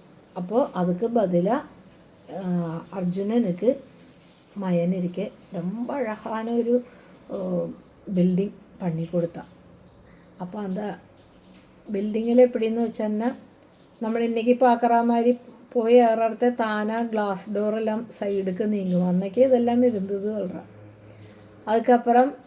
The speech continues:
ഒരിടത്തിൽ പോയി കഴിഞ്ഞാൽ വെച്ചെന്നാൽ ഫ്ലോറെല്ലാം അപ്പടി,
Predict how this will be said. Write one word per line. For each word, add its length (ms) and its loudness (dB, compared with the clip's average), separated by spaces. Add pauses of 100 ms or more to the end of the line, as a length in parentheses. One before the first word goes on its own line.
(260)
ഒരിടത്തിൽ 520 4
പോയി 200 6
കഴിഞ്ഞാൽ 440 4
വെച്ചെന്നാൽ 680 0 (560)
ഫ്ലോറെല്ലാം 880 2
അപ്പടി, 1160 2